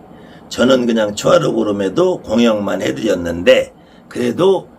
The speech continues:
뭐 무탈하게 넘어간 것 같아요. 그래서 감사합니다. 그때, 그때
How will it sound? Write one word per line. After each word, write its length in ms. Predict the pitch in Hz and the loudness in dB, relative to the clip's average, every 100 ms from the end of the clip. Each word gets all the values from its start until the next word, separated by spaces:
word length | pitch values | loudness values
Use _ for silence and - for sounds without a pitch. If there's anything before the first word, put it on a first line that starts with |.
| - | -20
뭐 160 | 80 80 | -10 -8
무탈하게 560 | 76 - - 110 120 110 | -8 -8 -2 -2 -2 -2
넘어간 440 | 92 101 107 98 | -2 0 0 0
것 100 | 85 | -2
같아요. 380 | - - 90 87 | -12 -12 -6 -6
그래서 460 | 95 87 - 131 | -4 -2 2 2
감사합니다. 920 | - 95 101 95 95 82 71 69 76 - - - - - - | 0 -8 -6 -4 -4 -4 -6 -4 -4 -4 -20 -20 -20 -20 -12
그때, 640 | - 151 - 202 190 - - - | -6 -6 2 4 4 0 -8 -16
그때 680 | 233 - - 135 - - | -16 -2 4 4 4 0